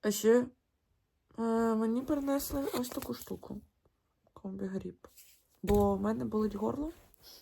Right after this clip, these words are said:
І так, трошки морозить, знаєте ли. Наче там тридцять сім і два, таке щось температура. Коротше, і <laughs> що вам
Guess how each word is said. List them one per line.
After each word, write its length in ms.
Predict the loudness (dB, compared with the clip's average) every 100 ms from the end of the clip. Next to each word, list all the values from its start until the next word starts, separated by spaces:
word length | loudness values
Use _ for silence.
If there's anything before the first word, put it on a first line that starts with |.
| _ _ _ -16 -10 -8 -10 -14 -14 -14 -14 -2
І 120 | 2
так, 260 | 6 6 4
трошки 600 | 6 6 6 2 2 2 0 -6 _ _ -14 2
морозить, 640 | 6 8 6 4 -8 -18 -20 -12
знаєте 440 | -6 -6 -6 -8
ли. 260 | -10 -10 -12 -16 -20 -20 -20 -20 -20 -20 -20 -20 -20 -20 -14 6
Наче 340 | 6 8 6
там 200 | 4 4
тридцять 200 | 2 -6
сім 260 | -6 2 4
і 40 |
два, 560 | 4 4 2 4 2 2
таке 460 | -2 -4 -2 0
щось 300 | -4 -10 -14
температура. 760 | -14 -14 -10 -10 -10 -10 -10 -10 -16 _ _ -20 -16 -10
Коротше, 680 | -2 -2 -2 -4 -2 0 -2 -6
і 460 | 0 8 12 12 12 12 12
<laughs> 40 | 10
що 400 | 4 12 12 12
вам 240 | 12